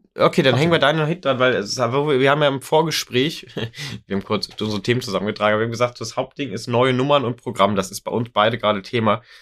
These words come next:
Speaker 1: Und das ist ja ein schöner Übergang von, äh, bisschen Bedeutung reinkriegen zu, was macht man eigentlich?
Speaker 2: Ich hab mir letztes Wochenende, hatte ich ja recht viel frei, weil ich krank war.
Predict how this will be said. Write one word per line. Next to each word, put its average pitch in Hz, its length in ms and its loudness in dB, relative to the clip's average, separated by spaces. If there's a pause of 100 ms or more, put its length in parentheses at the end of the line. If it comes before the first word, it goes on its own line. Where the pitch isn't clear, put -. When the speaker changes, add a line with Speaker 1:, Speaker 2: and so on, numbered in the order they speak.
(200)
Speaker 1:
Und - 100 -4
das 101 80 0
ist 113 40 -8
ja 117 60 0
ein 110 60 -6
schöner 117 220 0
Übergang 110 440 2
von, 101 400 -4
äh, 101 320 -2 (480)
bisschen 120 180 -4
Bedeutung 117 460 2
reinkriegen 131 540 -2
zu, 123 420 -2 (380)
was 139 240 -2
macht 170 260 -4
man 98 140 -4
eigentlich? 98 580 -6 (1400)
Speaker 2:
Ich - 240 -8 (180)
hab 180 220 -2
mir 170 80 2
letztes 165 360 0
Wochenende, 151 680 0 (100)
hatte 147 180 -2
ich 156 60 -4
ja 151 80 -2
recht 143 160 -8
viel 151 180 -8
frei, 127 320 -4
weil 123 100 -2
ich 120 120 -6
krank 113 280 -10
war. - 300 -20